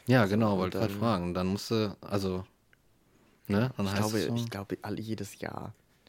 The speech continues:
Speaker 2: Also ich gehe ho-, hoffentlich jedes Jahr hin. Das ist für mich dann schon ein sehr guter, <laughs> sehr guter Run.
Speaker 1: Ja,
Speaker 2: <laughs> So.
Speaker 1: ja, ich verstehe. Ach, ja.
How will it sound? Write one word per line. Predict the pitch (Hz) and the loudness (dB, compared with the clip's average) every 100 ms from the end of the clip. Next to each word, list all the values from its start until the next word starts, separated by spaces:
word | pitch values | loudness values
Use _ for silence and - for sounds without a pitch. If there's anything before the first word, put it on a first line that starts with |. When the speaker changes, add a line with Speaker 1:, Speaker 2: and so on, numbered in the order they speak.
| - - - - - | -20 -20 -20 -20 0
Speaker 2:
Also | 123 120 | 2 2
ich | - 135 - | 2 2 4
gehe | 127 95 - | 6 6 4
ho-, | 110 - | 2 2
hoffentlich | 110 117 120 107 107 | -2 -2 -2 -2 -2
jedes | 104 95 - | -2 -2 -2
Jahr | 95 98 | -2 0
hin. | 110 92 | 0 -2
Das | 98 | -6
ist | 101 | -8
für | - | -6
mich | 104 101 | -6 -4
dann | 92 | -6
schon | - 98 95 | -4 -4 -2
ein | 101 | 0
sehr | 107 104 | 2 2
guter, | 110 107 101 95 92 - | 2 0 2 2 0 -2
<laughs> | |
sehr | 107 123 123 | 4 6 8
guter | 120 110 101 98 104 - - - - | 4 4 4 4 0 -12 -20 -8 4
Run. | 107 95 101 107 - - - | 6 6 4 2 0 -8 -10
Speaker 1:
Ja, | 101 98 90 87 98 | -6 -4 -2 -4 -4
Speaker 2:
<laughs> | - - 104 | -8 -4 -2
So. | |
Speaker 1:
ja, | 101 95 95 98 113 | -2 -2 -2 -4 -6
ich | - | -10
verstehe. | - - - 101 101 104 | -10 -10 -10 -8 -8 -10
Ach, | - - | -12 -14
ja. | - | -12